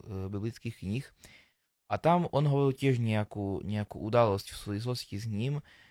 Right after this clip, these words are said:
že Boh mu povedal, že myslím, že nemá ísť do nejakého mesta, lebo tam sa stretne s niekým, kto, s, s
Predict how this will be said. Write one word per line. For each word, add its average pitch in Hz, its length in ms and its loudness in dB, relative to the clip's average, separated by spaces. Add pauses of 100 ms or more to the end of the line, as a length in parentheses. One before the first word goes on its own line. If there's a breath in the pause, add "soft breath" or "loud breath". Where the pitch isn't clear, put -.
(140 loud breath)
že 104 240 0
Boh 123 160 0
mu 170 80 4
povedal, 139 320 4
že 117 240 2
myslím, 120 400 -2
že 110 80 0
nemá 151 240 4
ísť 123 80 0
do 117 80 2
nejakého 117 400 0
mesta, 110 560 2
lebo 110 240 0
tam 139 160 -2
sa 127 80 -2
stretne 127 320 -2
s 113 80 0
niekým, 131 480 -2
kto, - 800 -2 (240)
s, - 240 -10 (240)
s - 80 -20